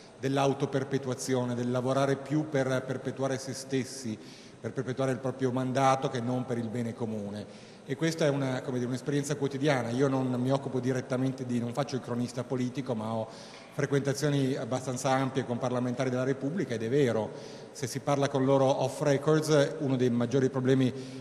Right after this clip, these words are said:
uno de-, degli argomenti più gettonati dei loro discorsi è quanto ti manca arrivare al vitalizio, quante possibilità hai di essere rieletto. E questo è un problema molto, molto pressante, secondo me, che rende, eh,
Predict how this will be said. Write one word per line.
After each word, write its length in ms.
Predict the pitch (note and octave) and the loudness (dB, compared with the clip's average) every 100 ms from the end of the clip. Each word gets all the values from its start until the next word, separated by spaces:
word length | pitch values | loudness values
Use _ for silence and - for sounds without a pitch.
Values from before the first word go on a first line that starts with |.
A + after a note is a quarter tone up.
| - - | -14 -2
uno 120 | D3 | 4
de-, 240 | D#3 D#3+ | 4 4
degli 140 | C#3 D3+ | 6 6
argomenti 420 | D3+ D#3 E3 D#3 | 8 6 4 2
più 360 | - C#3 C3+ B2 | 4 6 6 6
gettonati 640 | D3 D3 D#3 D3+ C#3+ C#3 | 2 4 4 6 6 4
dei 20 | |
loro 160 | B2+ C#3 | 4 4
discorsi 580 | D#3 - C#3 E3 C3+ B2+ | 2 4 4 4 4 4
è 200 | C3 C3 | 4 4
quanto 360 | C3 B2+ C3 | 2 2 0
ti 120 | C3 B2 | 0 0
manca 360 | B2+ C3 B2+ | 2 2 2
arrivare 280 | A#2 A#2+ A#2+ | 2 4 4
al 80 | A#2 | 2
vitalizio, 720 | A#2 A#2+ A#2+ C3+ - B2 A2+ - - - - | 0 2 2 2 2 2 2 -4 -12 -14 0
quante 360 | D3 C#3+ C#3+ C#3 | 4 6 4 2
possibilità 600 | C3+ - B2+ B2+ B2 B2+ | 2 0 2 2 4 4
hai 180 | B2+ | 4
di 100 | B2 | 4
essere 280 | B2 B2+ B2 | 2 2 0
rieletto. 520 | A#2 A#2 C3+ C3+ A2+ - - - - | 2 4 4 2 -2 -6 -10 -16 -14
E 140 | - C3+ | -6 2
questo 380 | F3+ F3+ E3+ D#3 | 4 4 4 4
è 200 | D3+ C#3+ | 4 4
un 240 | D3 C#3+ | 2 0
problema 360 | D3+ C#3 C#3 C#3 | 0 4 6 6
molto, 840 | C#3 C3 - C3 B2 C3+ - - C#3+ - C3 | 4 2 2 4 6 4 -2 -8 -6 -6 -4
molto 320 | C#3+ C#3+ D3+ | 0 0 0
pressante, 560 | C#3+ B2+ - C3 A#2+ A#2 | -2 0 2 0 0 -4
secondo 340 | B2 B2 A#2+ | -4 -2 0
me, 140 | C#3 | 0
che 140 | D#3 C3 | 2 4
rende, 560 | C#3 C#3 C3+ C3+ B2 - - - - - - | 4 4 4 4 2 -4 -12 -14 -16 -18 -10
eh, 600 | C#3 C3+ C3 B2+ B2 B2 | 0 4 6 6 4 2